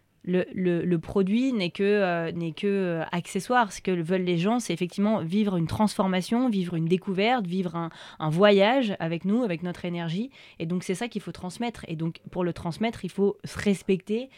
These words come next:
et s'autoriser à être pleinement, euh, soi. Alors moi, je dis bordéliquement authentique. Et c'est effectivement, tu l'as dit tout à l'heure, au moment où j'ai mis des bonnets, où j'ai décidé de populariser l'outil, de le rendre plus accessible, de dépoussiérer un peu le monde de l'énéagramme et de la connaissance de soi, que tout s'est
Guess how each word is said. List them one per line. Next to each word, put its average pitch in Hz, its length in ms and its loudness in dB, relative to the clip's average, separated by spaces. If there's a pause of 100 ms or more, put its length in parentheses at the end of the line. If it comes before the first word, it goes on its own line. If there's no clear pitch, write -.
(340)
et 170 100 -4
s'autoriser 214 760 2
à 160 80 0
être - 120 -8
pleinement, 196 640 0
euh, 160 480 -4
soi. 196 220 -2
Alors 165 140 -2
moi, 180 120 0
je 175 40 0
dis 170 100 0
bordéliquement 175 500 -2
authentique. 175 520 -6 (500)
Et 185 80 4
c'est 196 160 2
effectivement, 208 420 0
tu 196 100 -2
l'as 175 60 2
dit 180 100 -2
tout - 160 -8
à 170 60 2
l'heure, 202 180 2
au 175 60 0
moment 185 240 2
où 190 40 4
j'ai 175 140 2
mis 190 100 2
des 170 120 2
bonnets, 185 340 2
où 180 80 2
j'ai 165 120 0
décidé 170 360 0
de 160 140 -2
populariser 185 760 0
l'outil, 196 460 -2 (420)
de 180 80 2
le 185 60 2
rendre 190 180 2
plus 202 180 0
accessible, 196 680 2
de 175 100 2
dépoussiérer 202 640 2
un 185 80 -2
peu 190 100 -2
le 196 60 0
monde 185 180 0
de 175 60 -2
l'énéagramme 175 640 -2
et 160 60 -2
de 151 60 -4
la 160 80 -2
connaissance 175 460 -2
de 170 100 0
soi, 208 320 2 (480)
que 180 140 4
tout 240 280 -2
s'est 202 260 4